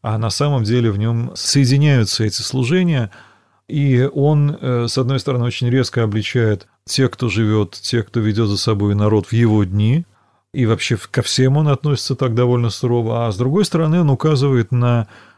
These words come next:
э, приход того, кто сильнее его. Это тоже важная часть пророческого служения, потому что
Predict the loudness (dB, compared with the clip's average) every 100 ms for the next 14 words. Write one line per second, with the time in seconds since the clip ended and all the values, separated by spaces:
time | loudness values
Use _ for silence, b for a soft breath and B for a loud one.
0 | B -6 -4 -2 -4 -2 -2 0 0 0
1 | -2 -2 -2 0 0 2 0 0 0 0
2 | 0 0 0 2 2 2 0 0 -2 0
3 | 0 0 -2 -4 -4 -4 -4 -4 -4 -4
4 | -6 -6 -6 -6 -6